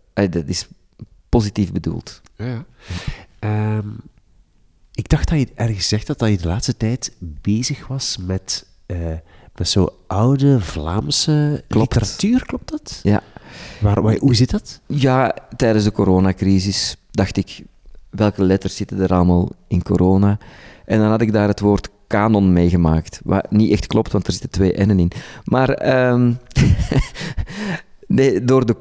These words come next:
Speaker 1: kanon die af en toe ter sprake komt, eh, in de politiek, en, en hij wordt, hij bestaat ook echt, hè, de kanon is er. Ze zijn er aan, eh, aan het werken en hij bestaat.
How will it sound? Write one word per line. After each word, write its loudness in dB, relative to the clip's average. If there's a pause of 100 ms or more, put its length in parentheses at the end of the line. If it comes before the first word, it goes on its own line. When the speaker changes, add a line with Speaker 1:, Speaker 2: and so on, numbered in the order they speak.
Speaker 1:
kanon 2 (260)
die -2 (100)
af -2
en -2
toe 0
ter -6
sprake 0
komt, -4 (500)
eh, 4
in 4
de 4
politiek, 2
en, 0
en 0
hij 0
wordt, -10
hij -6
bestaat 0
ook 2
echt, -2
hè, -4
de 0
kanon 2
is 2
er. -2 (440)
Ze -8
zijn 4
er 2
aan, 4
eh, 0 (260)
aan -2
het -2
werken 0
en 2
hij -2
bestaat. -4